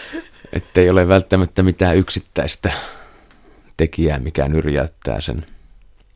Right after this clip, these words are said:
tavallaan se, että miksi se alkaa vieraantua siitä omasta todellisuudestaan, omasta itsestään ja ympäristöstään ja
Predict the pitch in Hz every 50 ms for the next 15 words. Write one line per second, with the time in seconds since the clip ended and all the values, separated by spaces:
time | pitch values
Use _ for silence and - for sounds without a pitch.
0 | - _ _ _ _ _ _ _ - - 82 82 82 76 73 71 67 76 82 82
1 | 76 - 76 73 76 73 - - - - 57 65 76 - - 69 69 69 78 69
2 | 67 - 60 55 55 - - - - - - - 60 60 - - - - - -
3 | - - - - - - - - _ _ _ _ _ _ _ _ _ _ _ -
4 | _ _ _ _ _ _ _ - - - 78 80 73 67 - - 73 71 - 76
5 | 80 76 65 58 - - - 60 53 - - - - - - 57 53 55 60 55
6 | - - - 50 50 76 - 64 60 - - - - 50 62 58 53 - - -
7 | - - _ _ _ _ _ _ _ _ _ _ _ _ _ - - - _ _
8 | _ - - - - - 71 69 57 - - 50 - - - - - - - _
9 | - 50 50 50 50 - 82